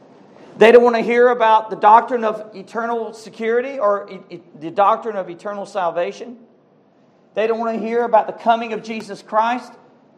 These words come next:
I'm telling you, folks, we're here. Sound doctrine, the full counsel of God.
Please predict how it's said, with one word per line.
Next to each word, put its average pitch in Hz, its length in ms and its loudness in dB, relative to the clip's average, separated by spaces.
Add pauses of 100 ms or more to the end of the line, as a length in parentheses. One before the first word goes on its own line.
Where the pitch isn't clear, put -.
(260)
I'm 214 140 -2
telling 240 280 0
you, 180 100 -8
folks, 156 360 -2
we're 190 180 -2
here. 170 400 -8 (560)
Sound 233 520 2
doctrine, 196 440 6
the 151 80 -10
full 214 260 -6
counsel 208 400 -4
of 165 100 -12
God. 151 320 -2